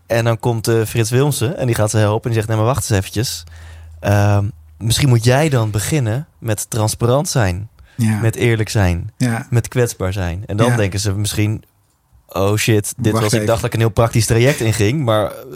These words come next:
Speaker 1: eh, ja."
Speaker 2: Zeker, dat, dat komt voort, Thijs, want, eh, het is natuurlijk ook spannend. Maar de bedrijven, en we hebben het geluk dat we met heel wat mensen werken die echt voor openstaan.
Speaker 1: Ja.
Speaker 2: En, eh,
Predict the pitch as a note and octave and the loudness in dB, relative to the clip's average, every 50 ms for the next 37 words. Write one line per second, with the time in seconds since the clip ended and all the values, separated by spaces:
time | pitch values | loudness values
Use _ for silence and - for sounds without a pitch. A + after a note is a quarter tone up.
0 | - - - G#2 G#2 A2+ - G2 - - B2+ C3+ B2 F#2 C#2 B2 C#3 - _ _ | -12 -8 -4 -4 -4 -4 -4 -6 -8 -4 -2 0 0 0 0 -4 -12 -20 _ _
1 | - - - D3+ D3+ C3+ C3+ F3 C#3 E3 E3 D#3+ - F3 F3+ - - - E3 D#3 | -18 -2 2 2 4 4 2 2 0 0 -2 0 -2 -2 -2 -2 -2 0 2 2
2 | D3 - - E3 G3+ A#3 G#3+ - _ D3+ D3+ F3+ F#3+ - - D3+ D3 C3+ D3+ - | 2 0 -4 -4 -2 -4 -6 -4 _ -2 0 0 0 0 2 0 0 0 -2 -6
3 | - - - - D#3+ E3 E3 D#3+ D3+ D3 E3 F3 D#3 C#3 F#3+ F#3 - F3 - G3 | -8 -14 -14 -12 -10 -8 -8 -8 -8 -8 -8 -10 -2 0 0 0 2 2 0 0
4 | - - D3 C3+ - - - F#3+ G3 G#3 E3+ A2+ G2 - - - _ _ _ _ | 0 0 -4 -2 -4 -4 -4 -2 0 0 0 0 -2 -6 -12 -18 _ _ _ _
5 | _ _ _ _ _ _ _ _ _ _ _ _ _ _ _ _ _ _ _ - | _ _ _ _ _ _ _ _ _ _ _ _ _ _ _ _ _ _ _ -2
6 | B2+ A#2+ B2 C3 D3 D#3+ D#3 - C3+ C3 - - D3 C#3+ C#3+ B2 B2 A#2+ B2 A#2+ | 0 0 0 0 -2 -2 -4 -6 -12 -14 -12 -10 -6 -4 -2 0 0 0 -2 -4
7 | A#2+ - C#3 - - _ - C3+ B2 B2+ A#2 C3+ D3+ E3 F3 F3 - - B2+ B2 | -4 -8 -12 -16 -18 _ -6 -4 -2 0 0 2 0 2 0 -2 -2 -2 -2 -2
8 | B2 B2 - - B2+ B2 B2 B2+ C3+ C3 B2 D#3+ D3 C#3 C3+ B2 A#2 A#2+ A#2 A#2+ | -2 -2 -2 -2 0 2 2 0 0 -4 -6 -8 -8 -4 -4 -2 0 0 0 -2
9 | - - - B2+ C3 B2+ - - A2 A2+ A#2 A2+ A2+ A#2 A#2+ C3 B2+ B2 A#2 A#2 | -2 -2 -2 0 0 0 -2 -6 -8 -4 -2 -2 0 0 0 0 0 -2 -2 -2
10 | A#2+ A#2+ A#2 - - A2+ A#2 C3 C#3 C#3+ - A2+ A2 A2+ A2+ A#2 A#2 C3 - D#3 | -2 -2 -2 -2 -4 -4 -2 -2 -2 -4 -6 -8 -6 -2 -2 -2 -2 -2 -4 -6
11 | D3+ - - C3 B2 C3+ E3 G#3 G3+ - A#2+ - - G#2+ G#2 A#2+ E3 F3+ - - | -8 -4 -4 -4 -4 -2 -4 -4 -4 -6 -12 -12 -10 -10 -10 -8 -10 -8 -2 0
12 | A#2 G2 - - - _ _ _ _ _ _ _ _ - A#2+ A#2 A2+ A2 A2 A2+ | 0 0 0 -6 -18 _ _ _ _ _ _ _ _ -10 -6 -4 -2 0 0 0
13 | A2 A2 A2 A2 G#2+ | 0 -2 -2 -4 -4